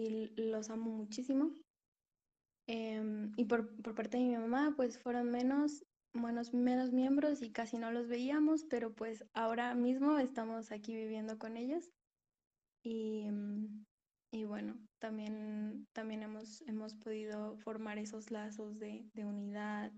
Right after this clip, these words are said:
y de amor. Em, pues tuve una infancia muy bonita. La verdad es que el matrimonio de mis papás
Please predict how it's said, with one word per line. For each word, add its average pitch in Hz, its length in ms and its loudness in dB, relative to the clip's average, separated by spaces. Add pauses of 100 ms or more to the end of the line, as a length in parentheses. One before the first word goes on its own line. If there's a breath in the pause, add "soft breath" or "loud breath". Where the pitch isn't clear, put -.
(120)
y 202 300 -4
de 202 80 -8
amor. 202 440 -6 (1300)
Em, 208 920 -6 (1500)
pues 233 500 4 (360)
tuve 254 280 6
una 254 260 6
infancia 247 540 0
muy 233 180 0
bonita. 240 600 -2
La 233 160 0
verdad 214 340 -4
es 214 240 -8
que 214 360 -8 (640)
el 220 280 -4
matrimonio 220 640 -2
de 240 60 2
mis 214 200 0
papás 226 760 -6